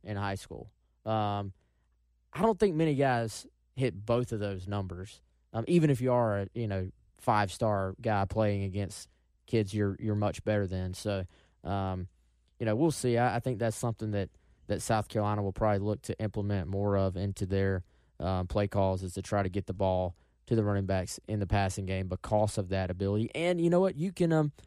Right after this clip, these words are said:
th-, they have a lot of, a, a lot of South Carolina's big plays last year that came out of empty sets, um, where you're, um, and, and a lot of their big plays came off of a handful of play calls, actually, if you, if you look back.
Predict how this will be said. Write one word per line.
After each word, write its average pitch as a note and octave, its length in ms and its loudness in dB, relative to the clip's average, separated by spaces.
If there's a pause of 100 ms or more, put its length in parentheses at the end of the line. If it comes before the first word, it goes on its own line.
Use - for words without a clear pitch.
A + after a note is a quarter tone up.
(120)
th-, D#3+ 140 4
they E3 160 6
have G#3+ 160 2
a D#3+ 40 4
lot B2+ 300 6
of, B2+ 160 2 (280)
a, C3+ 140 2
a C3+ 60 4
lot A#2+ 300 6
of D#3 100 -2
South C#3+ 260 2
Carolina's C3 380 2
big A2 260 2
plays A2 380 2
last A2 320 0
year B2 220 0 (1080)
that - 240 0
came C3 220 2
out A2+ 140 2
of F#2 120 -4
empty A2 300 -4
sets, - 560 -8 (300)
um, G#2 460 0 (240)
where A2+ 220 4
you're, G#2+ 480 2
um, F#2+ 260 0 (360)
and, A2+ 240 0 (200)
and A2+ 280 -4
a A2 80 0
lot A#2+ 220 4
of D#3 40 0
their B2 100 0
big A2 240 0
plays A2+ 280 0
came A#2 240 -2
off G#2+ 240 0
of F#2+ 180 -4 (320)
a G2+ 80 0
handful A2 560 0
of F2 140 -8
play A2 220 0
calls, G#2+ 440 -4
actually, A2 360 -6
if G2 120 -10
you, G#2 180 -10
if G#2 160 -6
you G#2+ 80 -6
look G#2+ 240 -4
back. G#2 360 -2